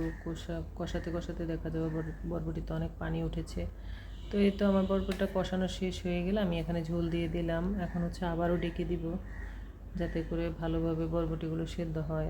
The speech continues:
তো বরবটি যেগুলো একটু শ-, শক্ত টাইপের থাকে ওইগুলো সেদ্ধ হতে একটু সময় লাগে। এই বরবটিগুলো বেশি মজা, যেগুলো একটু মোটা লুজ থাকে ওইগুলো দেখ-,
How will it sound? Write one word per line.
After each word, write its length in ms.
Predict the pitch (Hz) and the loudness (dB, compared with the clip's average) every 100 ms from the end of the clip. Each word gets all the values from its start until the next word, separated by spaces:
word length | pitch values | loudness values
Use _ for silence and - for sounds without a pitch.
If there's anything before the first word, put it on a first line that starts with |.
| 165 | -2
তো 100 | 175 175 165 | -2 -2 0
বরবটি 400 | 180 175 175 180 | 2 2 0 0
যেগুলো 360 | 165 170 165 180 185 | -2 -2 0 2 2
একটু 180 | 185 180 175 - - - - - - - - - | 0 -2 -2 -4 -12 -10 -10 -10 -10 -10 -12 -10
শ-, 200 | - - - - - - | -8 -8 -8 -8 -10 -10
শক্ত 300 | - 185 - 185 | -4 -4 0 0
টাইপের 360 | 180 175 175 175 | 2 0 0 -2
থাকে 240 | 180 180 | -4 0
ওইগুলো 280 | 185 160 165 | 2 2 0
সেদ্ধ 220 | 165 170 | -2 -2
হতে 140 | 165 165 | -2 -2
একটু 160 | 160 - | -6 -6
সময় 260 | - 165 170 | -2 0 0
লাগে। 280 | 170 156 160 - - - - | 0 0 -2 -6 -10 -10 4
এই 100 | 196 | 6
বরবটিগুলো 560 | 185 185 180 180 175 185 | 8 6 4 2 4 4
বেশি 280 | 175 165 180 | 2 0 2
মজা, 340 | 175 175 165 160 | 4 4 4 2
যেগুলো 320 | 165 160 180 | 2 2 2
একটু 180 | 180 180 | 2 4
মোটা 320 | 180 175 175 165 | 4 4 2 2
লুজ 240 | 165 165 170 | 4 2 0
থাকে 240 | - 170 202 | -2 -2 4
ওইগুলো 320 | 196 160 160 160 156 160 | 4 4 4 4 2 -2
দেখ-, 240 | 156 165 | -2 -2